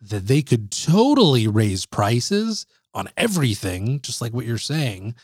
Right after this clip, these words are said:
and it stings a whole lot less than, like, a quick turnaround of a few months. Um, if that system goes away for, like, a year and a half to two years and comes back and maybe it's a little bit more expensive, maybe it's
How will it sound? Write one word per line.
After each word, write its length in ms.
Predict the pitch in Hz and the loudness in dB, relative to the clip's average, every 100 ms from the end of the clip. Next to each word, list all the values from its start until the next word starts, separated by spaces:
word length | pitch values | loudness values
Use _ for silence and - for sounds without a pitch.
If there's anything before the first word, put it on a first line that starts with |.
| _ _ _ _ | _ _ _ _
and 640 | 120 113 117 110 107 101 - _ _ - | -4 -2 0 -2 -2 -4 -6 _ _ -10
it 160 | 131 | -8
stings 920 | - - - _ _ _ 160 170 170 143 | -6 -10 -12 _ _ _ 0 2 2 2
a 80 | 120 | 0
whole 300 | - 139 131 | 0 2 4
lot 260 | 117 107 | 2 2
less 420 | 120 120 98 - - | 2 2 0 -4 -6
than, 200 | 101 98 | -4 -2
like, 160 | 95 | -4
a 60 | 101 | -8
quick 400 | - - 110 - | -2 -2 -2 -6
turnaround 720 | - 104 95 95 90 92 95 | -4 -2 -2 -4 -6 -8 -8
of 480 | 98 92 95 90 101 | -6 -4 -4 -6 -8
a 60 | 120 | -10
few 260 | - 107 | -4 -4
months. 520 | 95 87 82 _ - - _ _ _ - | -4 -8 -10 _ -16 -16 _ _ _ -12
Um, 320 | 92 85 87 _ | -10 -10 -14 _
if 140 | 117 | -6
that 240 | 156 131 | -6 -6
system 400 | - 160 - 143 | -6 -6 -2 -2
goes 280 | 117 135 160 | 2 4 6
away 380 | 147 139 143 151 | 4 2 2 2
for, 180 | - 110 | 0 0
like, 320 | 107 95 - - | 0 0 -6 -8
a 60 | |
year 320 | 98 95 127 156 | -4 0 0 2
and 80 | |
a 60 | 131 | 0
half 380 | 95 139 170 - | -4 -6 -8 -8
to 100 | - | -10
two 220 | - 139 | -4 -2
years 600 | 156 139 131 156 196 208 - - _ _ | 0 2 2 0 -2 -4 -12 -20 _ _
and 180 | 98 95 | -12 -8
comes 340 | - 147 160 | -4 0 0
back 360 | 107 110 151 - | 0 0 -2 -4
and 220 | 92 90 | -6 -6
maybe 260 | 90 120 143 | -2 2 0
it's 140 | 131 | 0
a 40 | |
little 180 | 131 143 | 2 2
bit 120 | 139 | 2
more 200 | 123 127 | 0 -2
expensive, 720 | 131 - - 127 131 165 120 | -2 -6 -4 -4 -4 -6 -4
maybe 220 | 98 95 95 | -6 -4 -6
it's 240 | - | -8